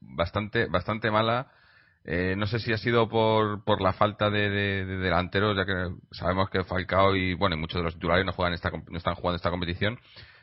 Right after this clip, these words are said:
pero en su falta, pues, eh, Diego Costa había estado supliéndole, eh, estos últimos partidos y no ha podido estar hoy, y sin falta de referencias arriba, pues, no sé, he visto un,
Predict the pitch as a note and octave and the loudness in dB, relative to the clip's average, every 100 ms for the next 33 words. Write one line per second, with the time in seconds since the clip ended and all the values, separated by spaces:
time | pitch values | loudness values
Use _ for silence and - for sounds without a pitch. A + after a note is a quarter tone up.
0 | - F2+ F2+ F2+ F2+ F2 F2 F#2 F#2+ G2+ | 0 4 8 8 6 4 0 2 2 2
1 | G2 F2+ - - E2+ E2+ E2 F2+ F2+ F2+ | 2 0 -2 -2 0 2 2 2 2 0
2 | G2 F#2 F2 F2 - F2+ F2+ F#2 F2+ F#2+ | 0 2 2 0 2 2 0 -2 -4 -4
3 | F#2+ F#2+ F#2 F#2 - - - - - F2 | -2 0 0 -4 -12 -20 -20 -8 0 2
4 | F2+ F#2+ G2 G2+ G2 G#2 - F#2+ A2 A2 | 2 0 -2 -4 -2 0 2 2 2 0
5 | A#2+ - - F2+ F2+ F2+ F2 F#2+ F2+ F#2+ | 0 -2 -2 0 0 0 0 0 0 2
6 | A2 A2+ _ - F2+ F2 F#2+ F#2+ G2+ G2+ | 2 0 _ -8 -6 -2 0 2 2 2
7 | G#2 G2+ G2+ G#2 G#2 G2 F#2+ G#2+ A2 A2+ | 0 0 0 0 -2 -4 -2 0 0 -2
8 | F#2+ - D#2 A2 A#2 G2 G#2 A#2 | -8 -10 -8 -2 -2 -2 -4 -8